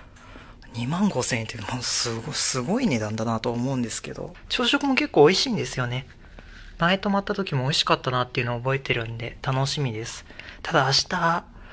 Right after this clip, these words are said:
あれなんですよね。朝食七時から食べれるけど、多分ここ七時四十分とかに出発しなきゃいけないんで、あんま長く入れないんですよね。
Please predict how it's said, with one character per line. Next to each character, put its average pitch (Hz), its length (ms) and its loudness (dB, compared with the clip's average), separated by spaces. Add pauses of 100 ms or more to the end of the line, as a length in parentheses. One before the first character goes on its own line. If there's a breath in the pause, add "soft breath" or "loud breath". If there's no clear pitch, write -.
(180 loud breath)
あ 143 100 2
れ 170 100 4
な 208 80 4
ん 190 40 2
で 147 60 0
す - 140 -8
よ 127 60 0
ね。 127 60 -4
朝 202 120 -2
食 220 220 0
七 - 200 -4
時 247 100 0
か 190 100 10
ら 151 100 6
食 131 140 2
べ 139 60 2
れ 135 80 2
る 127 120 -2
け 123 120 0
ど、 117 120 -2
多 196 160 -4
分 208 180 0
こ - 120 -8
こ 143 100 -2
七 - 240 -4
時 269 140 2
四 175 180 6
十 226 120 2
分 160 180 2
と - 80 2
か 120 100 2
に 113 260 -4
出 - 260 6
発 196 200 2
し 214 100 0
な 208 100 2
き 196 60 4
ゃ - 20 6
い 135 40 2
け 135 100 4
な 135 80 6
い 127 80 2
ん 123 60 -2
で、 117 80 2
あ 143 100 4
ん 202 80 0
ま 226 80 2
長 233 240 2
く 156 80 2
入 139 60 6
れ 147 100 6
な 165 100 0
い 160 60 0
ん 135 60 -2
で 117 60 -2
す - 140 -4
よ 123 60 0
ね。 120 240 -6